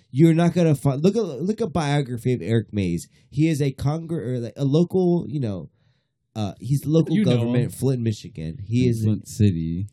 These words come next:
Speaker 1: Yes. So look up, look up biography of Eric Mays. This guy is, eh,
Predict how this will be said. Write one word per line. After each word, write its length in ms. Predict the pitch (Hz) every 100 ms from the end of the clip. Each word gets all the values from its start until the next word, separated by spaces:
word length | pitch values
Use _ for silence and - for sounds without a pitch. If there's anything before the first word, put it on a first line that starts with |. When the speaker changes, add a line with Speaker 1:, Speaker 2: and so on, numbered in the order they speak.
| _ -
Speaker 1:
Yes. 300 | 117 98 -
So 180 | - 151
look 280 | 123 175 240
up, 120 | 233 127
look 260 | 147 233
up 100 | 277
biography 640 | 202 165 165 165 139 120 131
of 80 | 123
Eric 240 | 110 107
Mays. 380 | 101 85 82 -
This 160 | 156 170
guy 220 | 185 180
is, 220 | 175 135 -
eh, 160 | 98